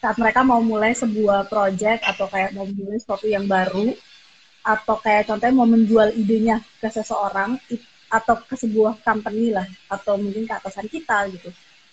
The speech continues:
Eh, mereka sulit untuk breakdown ide mereka sendiri, eh, untuk menjualnya ke orang lain, seperti itu. Sebenarnya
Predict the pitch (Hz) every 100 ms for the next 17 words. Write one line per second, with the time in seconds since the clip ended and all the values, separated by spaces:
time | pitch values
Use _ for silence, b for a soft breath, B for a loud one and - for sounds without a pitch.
0 | _ - 226 220 226 247 311 - 285 269
1 | - 233 233 240 220 220 220 208 226 254
2 | 294 285 233 233 220 214 240 240 233 208
3 | 180 262 - _ _ _ _ _ - 214
4 | 202 208 208 202 - 254 247 262 247 247
5 | 233 233 226 247 - - 196 202 196 190
6 | 190 175 180 - - - 170 - _ _
7 | _ _ _ _ _ _ _ _ _ _
8 | _ _ _ 240 247 254